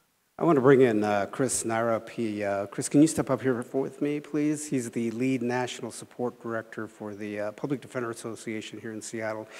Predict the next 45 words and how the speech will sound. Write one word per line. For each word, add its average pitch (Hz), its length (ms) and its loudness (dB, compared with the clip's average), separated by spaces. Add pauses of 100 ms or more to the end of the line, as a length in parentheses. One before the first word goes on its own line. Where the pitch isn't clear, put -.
(120)
He's 113 140 -6
been 113 140 -8
involved 107 480 -4
in 107 120 -6
this 110 200 -6
type 113 240 -6
of 107 80 -12
work 107 240 -8
for 107 220 -10
a 107 40 -8
long 107 380 -6
time. 110 440 -4 (300)
I 123 40 -6
take 113 240 -8
it 98 140 -10
you 107 120 -2
and 104 80 -4
Mister 104 220 -10
Satterberg 110 460 -8
know 107 200 -8
each 101 140 -12
other 107 160 -8
quite 107 340 -6
well 110 420 -4
and 101 280 -6
have, 107 180 -10
have - 180 -10
maybe 110 240 -6
have - 120 -14
had 139 200 -6
those 101 160 -8
sessions - 440 -8
where 107 80 -12
you're 101 120 -14
knocking 95 320 -8
heads 104 320 -12
and 110 100 -14
all 110 180 -14
that - 120 -20
stuff. - 560 -12
But, 175 300 6
um, 165 400 8 (260)
you 226 80 6
know, 226 120 10
one, 233 260 4